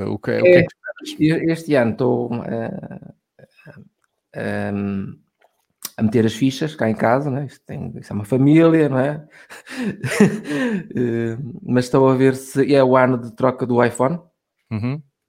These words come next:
Speaker 2: É porque é uma coisa pesada, neste momento um iPhone é uma coisa cara, não é?
Speaker 1: Sim.
Speaker 2: Eh, pesa no orçamento familiar.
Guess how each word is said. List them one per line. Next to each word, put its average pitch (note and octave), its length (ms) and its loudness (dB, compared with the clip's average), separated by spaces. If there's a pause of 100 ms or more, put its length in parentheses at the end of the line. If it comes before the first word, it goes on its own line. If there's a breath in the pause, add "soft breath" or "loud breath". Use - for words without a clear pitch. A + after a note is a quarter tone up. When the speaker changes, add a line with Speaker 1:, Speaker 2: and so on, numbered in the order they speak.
Speaker 2:
É - 40 -16
porque A#2+ 100 -4
é - 20 2
uma G#2+ 120 4
coisa G#2+ 180 -2
pesada, G#2 280 -8
neste G#2+ 160 -6
momento A2+ 200 -2
um A2+ 60 -2
iPhone A2+ 200 -4
é C3 40 -2
uma C3 80 -2
coisa C3+ 220 -2
cara, A#2 240 -2
não A2 100 -6
é? B2 120 -10 (420)
Speaker 1:
Sim. G#2+ 220 -6
Speaker 2:
Eh, - 720 -8
pesa A#2+ 240 2
no A#2 80 4
orçamento A2+ 340 0
familiar. G#2+ 480 -2